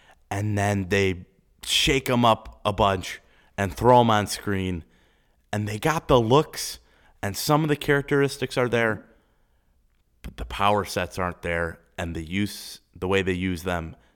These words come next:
doesn't work. I, I do not like this movie. It, it's just, it's forgettable. It's boring. I, I watched this in two sittings. There are not many movies on this watch through that I've watched part of it,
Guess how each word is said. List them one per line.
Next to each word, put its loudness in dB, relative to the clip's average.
doesn't -2
work. -6
I, 0
I 4
do 0
not 2
like -2
this -6
movie. -6
It, -8
it's -10
just, -6
it's -4
forgettable. -2
It's -4
boring. 0
I, 6
I 6
watched 6
this 0
in -2
two 0
sittings. -2
There 2
are 4
not 4
many 0
movies -2
on -2
this -6
watch -4
through -8
that -8
I've 0
watched 2
part 4
of 0
it, 2